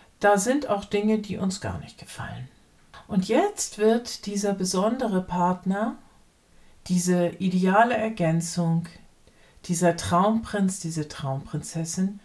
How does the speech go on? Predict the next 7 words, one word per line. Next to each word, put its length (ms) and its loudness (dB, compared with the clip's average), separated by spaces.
entmystifiziert 1600 -4
und 220 2
wir 160 4
landen 720 -2
in 160 6
der 180 2
Wirklichkeit. 880 -10